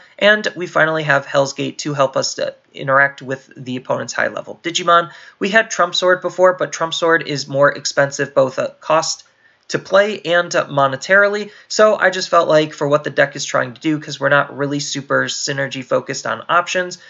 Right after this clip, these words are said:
Hell's Gate is just good enough for the time being. And then on top of which, Hell's Gate has a nice security ability of adding this card to our hand, so that way we could then figure out when we want to utilize it the best, because sometimes your security abilities could just whiff,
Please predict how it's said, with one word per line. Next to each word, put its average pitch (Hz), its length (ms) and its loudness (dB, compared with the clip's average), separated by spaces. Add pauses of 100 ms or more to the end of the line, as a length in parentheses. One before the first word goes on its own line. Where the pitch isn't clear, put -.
(140)
Hell's 214 240 2
Gate 190 200 0
is 151 140 -4
just - 320 -6
good 139 140 -2
enough 131 280 -6
for - 120 -4
the - 80 -10
time - 340 -10
being. 147 320 -6 (340)
And 175 140 0
then 185 120 6
on 156 200 -4
top 165 220 0
of 160 120 -4
which, 160 360 -2
Hell's 143 240 -2
Gate 139 240 -4
has 135 180 -2
a 135 60 -8
nice 127 200 -4
security 185 420 -2
ability 175 360 -6
of - 260 -2
adding 160 300 -2
this 147 120 -8
card 135 400 -2
to 113 160 -8
our 120 80 -2
hand, 214 360 -4 (280)
so 202 320 4
that 165 220 2
way 160 140 0
we 151 140 -4
could 147 220 -8
then 139 260 0
figure 131 320 -2
out 131 260 0
when 135 420 -2
we 135 120 -8
want 127 240 -2
to - 120 -10
utilize 123 460 -4
it - 140 -16
the - 60 -12
best, 180 320 2 (340)
because 165 280 0
sometimes 202 480 0
your 170 220 -2
security 160 440 -2
abilities 151 380 -2
could 139 280 -8
just - 320 -6
whiff, 202 180 2